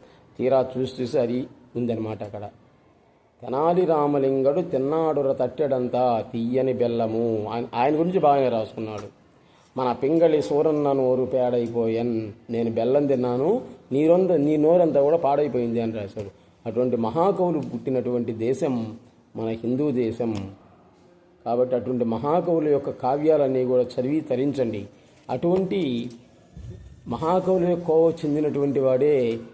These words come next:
ఈ మహా పండితుడైనటువంటి ఈయన అహోబల పండితుడు.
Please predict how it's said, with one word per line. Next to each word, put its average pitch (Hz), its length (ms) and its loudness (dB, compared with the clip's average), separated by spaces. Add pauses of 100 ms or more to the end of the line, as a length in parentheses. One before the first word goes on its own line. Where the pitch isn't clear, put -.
(220)
ఈ 131 380 0 (280)
మహా 139 520 0 (220)
పండితుడైనటువంటి 127 1300 0 (320)
ఈయన 143 160 2
అహోబల 151 600 4
పండితుడు. 110 500 -2